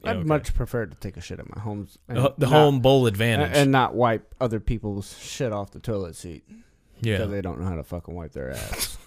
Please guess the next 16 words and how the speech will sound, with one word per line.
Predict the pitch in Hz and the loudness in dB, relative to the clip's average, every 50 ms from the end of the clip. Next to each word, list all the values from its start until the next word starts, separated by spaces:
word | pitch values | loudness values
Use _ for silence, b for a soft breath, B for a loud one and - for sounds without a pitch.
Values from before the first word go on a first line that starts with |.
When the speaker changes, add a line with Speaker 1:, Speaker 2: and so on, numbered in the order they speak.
| - - | 2 4
Speaker 2:
<laughs> | 170 170 - - 170 160 - - 185 185 - - 180 180 - - 143 - - - - - - - _ - - 135 - - 160 - _ _ _ _ _ _ - B B B B B B B B B B B B B B B B | 4 4 4 2 0 0 2 4 2 2 4 2 0 0 2 0 -2 -2 -2 -4 -6 -8 -8 -8 _ -10 -10 -10 -10 -10 -20 -20 _ _ _ _ _ _ -14 B B B B B B B B B B B B B B B B
You | - 165 - | 2 6 8
know, | 202 185 190 | 10 10 10
I | 190 | 8
swear | 180 - - 147 151 147 131 | 8 6 6 6 6 6 6
since | - - 131 | 4 0 -2
the | 120 120 107 | 0 0 2
office | 104 110 127 127 - 117 104 - | 4 4 4 2 2 -2 -4 -4
people | - 120 110 - 101 101 101 | -2 -4 -4 -4 -4 -6 -6
have | 95 | -4
been | 98 101 | -4 -4
in | 98 98 95 | -4 -4 -4
there, | 95 95 95 | -4 -4 -4
it | 98 104 | -4 -4
seems | - 151 147 139 123 | -2 -2 -2 -2 -2
like, | 107 101 98 98 - | -2 -2 -4 -4 -6